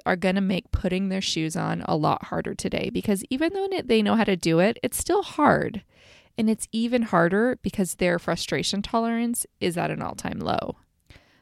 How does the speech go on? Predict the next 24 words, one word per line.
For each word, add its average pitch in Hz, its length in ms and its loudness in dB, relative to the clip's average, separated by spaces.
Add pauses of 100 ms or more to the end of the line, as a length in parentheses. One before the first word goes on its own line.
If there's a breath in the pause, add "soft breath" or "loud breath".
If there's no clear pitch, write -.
So - 180 -4
do 247 260 2
try 190 220 0
to 185 100 -2
be 180 120 -4
sensitive 170 560 -8
to - 120 -8
the 196 120 -6
fact - 400 -8
that - 220 -4
even 208 360 0
though 180 220 0
you've 175 240 -6
seen 202 300 -2
a 208 60 2
kid 165 240 -2
succeed - 520 -4
and 170 160 -4
you've 170 120 -8
seen 196 220 -2
them 190 140 0
do 160 160 -2
something 160 400 -2
once, 156 580 -2